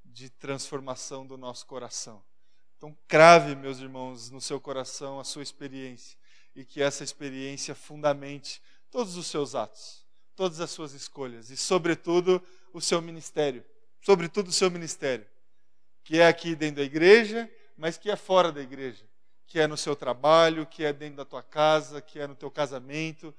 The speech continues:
que é dentro da tua família. Seu ministério, o ministério de continuar os atos de Jesus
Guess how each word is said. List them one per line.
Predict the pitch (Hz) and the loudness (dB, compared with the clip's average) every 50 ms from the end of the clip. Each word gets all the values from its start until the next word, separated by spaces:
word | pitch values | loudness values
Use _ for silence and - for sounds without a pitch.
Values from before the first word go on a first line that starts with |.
| - - - - - - | -20 -20 -20 -20 -20 -20
que | - - 151 143 | -18 -8 -2 0
é | 143 147 151 151 151 151 147 147 143 139 135 | 2 4 4 4 4 4 2 2 2 0 -2
dentro | 127 127 147 147 - 165 | -4 -8 -10 -10 -10 -10
da | 147 135 | -12 -10
tua | - 151 139 | -8 -8 -10
família. | - - 135 127 135 147 165 175 170 165 165 165 160 - - - - - - - - | -10 -10 -14 -12 -8 -4 -2 -2 -2 -2 -2 -4 -4 -6 -18 -20 -20 -20 -20 -20 -12
Seu | - - 247 254 | -6 -4 -2 -2
ministério, | 240 240 220 208 - - - 180 170 170 160 143 135 131 | 0 -2 -2 -2 -4 -2 2 4 6 6 4 2 0 -8
o | |
ministério | 139 147 151 156 147 - - - 160 160 165 175 165 | -14 -14 -12 -12 -12 -10 -4 2 6 6 6 6 4
de | 151 160 | -4 -8
continuar | 156 - 175 170 156 - 175 160 160 160 165 170 180 185 185 180 - - - - - - | -12 -10 -10 -6 -6 -6 -6 -6 -2 0 2 4 4 4 2 0 -6 -20 -20 -20 -16 -10
os | 160 170 165 151 | -6 -6 0 4
atos | 170 160 160 160 160 151 143 | 6 6 4 4 -2 -16 -16
de | 147 147 | -14 -10
Jesus | 143 151 143 127 117 127 139 131 117 - - - | -6 -6 -6 -6 -6 -10 -12 -12 -12 -14 -16 -16